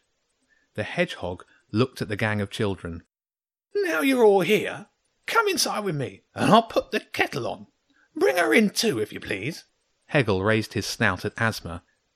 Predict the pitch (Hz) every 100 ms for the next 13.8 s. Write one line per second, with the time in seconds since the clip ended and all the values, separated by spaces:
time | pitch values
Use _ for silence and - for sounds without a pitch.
0 | - 120 131 92 95 101 107 101 127 147
1 | - - 92 80 90 _ - 95 - 139
2 | 123 107 85 95 104 98 117 104 - -
3 | 101 107 101 98 87 85 - _ _ _
4 | _ _ _ _ _ _ - - 175 190
5 | 208 - 139 101 95 - - 135 113 120
6 | 101 107 117 110 131 113 107 98 90 -
7 | 87 - - _ - 123 147 90 90 98
8 | 131 135 - 117 110 107 104 104 - 82
9 | - _ - - 107 143 - 135 - -
10 | 98 87 101 107 - 107 95 82 - _
11 | _ _ _ _ _ - 165 104 110 -
12 | - 98 98 95 98 92 117 _ _ _
13 | - 143 139 123 117 - 85